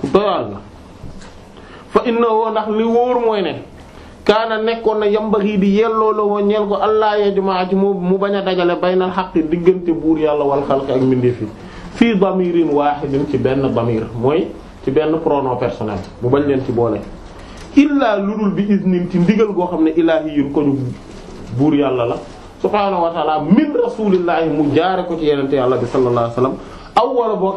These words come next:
ilmul laduni mu jaaree ci xam-xam boo xam ne daa tukkee ci Yàlla directement.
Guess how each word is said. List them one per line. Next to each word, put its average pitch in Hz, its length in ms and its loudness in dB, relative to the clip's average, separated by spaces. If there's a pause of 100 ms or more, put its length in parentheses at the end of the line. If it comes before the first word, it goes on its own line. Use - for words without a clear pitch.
ilmul 202 540 2
laduni 160 400 0
mu 135 260 2
jaaree 165 460 2
ci 160 60 0
xam-xam 147 360 -2
boo 135 140 2
xam 135 140 -4
ne 135 80 2
daa 131 140 2
tukkee 135 340 -2
ci 139 80 -2
Yàlla 120 200 0
directement. 143 540 0